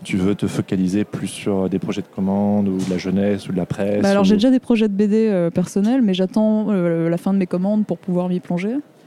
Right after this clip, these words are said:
Speaker 1: D'accord.
Speaker 2: Euh, d'une part parce que je change de style à chaque projet, euh, sinon c'est encore une fois chiant. Euh, toujours envie de pousser mes limites en dessin. Et, euh, et de l'autre, euh, j'ai, j'ai aussi envie d'acquérir, d'acquérir une maturité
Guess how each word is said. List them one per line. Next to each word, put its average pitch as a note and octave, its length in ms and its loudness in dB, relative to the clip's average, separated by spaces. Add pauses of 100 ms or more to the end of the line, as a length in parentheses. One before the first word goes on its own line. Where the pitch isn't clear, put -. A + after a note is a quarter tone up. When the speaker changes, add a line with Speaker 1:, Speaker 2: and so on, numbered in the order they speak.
(160)
Speaker 1:
D'accord. F#3 380 -2 (240)
Speaker 2:
Euh, F3+ 200 -2
d'une F#3 200 0
part G#3 160 0
parce G3 160 -2
que F#3 320 0
je F3+ 100 2
change F#3+ 240 2
de G3+ 80 4
style G3 280 0
à F3+ 40 2
chaque F3 180 -6
projet, F3+ 320 -4 (240)
euh, E3 240 -2
sinon E3+ 280 -4
c'est D3+ 340 -6
encore E3 220 -2
une E3+ 80 0
fois E3+ 160 -2
chiant. F3+ 320 -4
Euh, E3+ 140 -6 (640)
toujours E3+ 180 0
envie E3+ 80 0
de E3 60 -10
pousser F3+ 320 -2
mes E3+ 100 2
limites E3 280 -4
en D#3 60 0
dessin. F#3 540 -4
Et, F3 220 -2
euh, F3 340 -2
et F3+ 80 2
de F3+ 100 -2
l'autre, G#3 420 2
euh, E3+ 260 2
j'ai, F#3 280 -2
j'ai F#3+ 80 2
aussi G3+ 220 0
envie G3 180 2
d'acquérir, F#3+ 640 -2
d'acquérir A3+ 380 -2
une F#3 320 4
maturité G#3 680 0